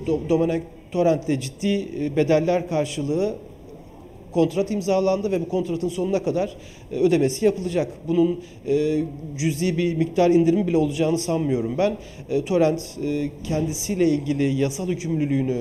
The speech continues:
Galatasaray'da doldurduğu an, e, uçağa biner ve Barcelona'ya geri döner. Arkasından hiçbir,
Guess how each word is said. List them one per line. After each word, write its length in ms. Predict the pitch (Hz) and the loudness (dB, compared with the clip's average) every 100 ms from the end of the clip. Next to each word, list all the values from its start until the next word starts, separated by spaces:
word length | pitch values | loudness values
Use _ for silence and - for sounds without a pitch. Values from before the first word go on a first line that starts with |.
| 123 | -2
Galatasaray'da 640 | 139 139 175 170 139 135 | -2 -2 -2 0 0 0
doldurduğu 600 | 135 175 143 139 123 123 123 | 2 2 2 0 -2 -4 0
an, 200 | 180 202 - - - - - | 2 2 -2 -14 -18 -14 -6
e, 40 | |
uçağa 420 | 131 214 190 151 139 | -2 0 4 4 4
biner 240 | 190 214 208 | 2 2 2
ve 160 | 190 175 | 2 4
Barcelona'ya 520 | 165 160 160 135 123 | 0 0 0 0 0
geri 260 | 123 175 | 2 4
döner. 300 | 175 202 202 - | 4 2 0 2
Arkasından 560 | 165 165 170 180 160 | 0 2 -4 -4 -4
hiçbir, 440 | 151 - 233 240 | -4 -2 -2 -2